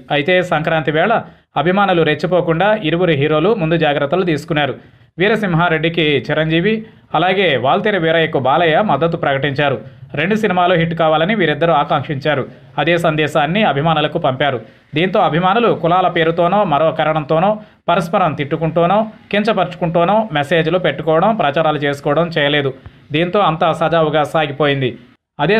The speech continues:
సమయంలో వైసీపీ శ్రేణులు చిరు, బాలయ్య మధ్య పరస్పరం పోరు రెచ్చగొట్టేందుకు మెసేజ్లు పెడతారని, సోషల్ మీడియాలో రెచ్చగొట్టే ప్రచారాలు చేస్తారని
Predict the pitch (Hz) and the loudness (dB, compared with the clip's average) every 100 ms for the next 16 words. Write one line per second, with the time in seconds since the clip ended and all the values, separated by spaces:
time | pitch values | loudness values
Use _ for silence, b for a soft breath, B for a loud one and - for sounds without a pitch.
0 | 214 180 175 202 202 170 170 190 170 170 | 2 0 2 2 2 2 0 -2 0 0
1 | 196 208 139 - 175 214 190 139 160 175 | 0 2 0 0 2 2 2 2 2 2
2 | 160 151 156 185 160 170 170 180 156 113 | 2 0 0 0 0 0 0 0 0 0
3 | 170 180 156 151 170 160 160 170 247 208 | 0 2 2 0 0 0 0 0 0 0
4 | - B B 135 151 208 196 170 143 139 | -2 B B -6 -2 0 0 0 0 0
5 | 160 180 247 - 185 190 180 160 160 151 | 0 0 -2 -2 -2 0 0 2 2 2
6 | 143 175 165 160 151 139 160 151 139 139 | 0 0 0 0 0 0 0 2 0 0
7 | 147 139 185 | 0 0 0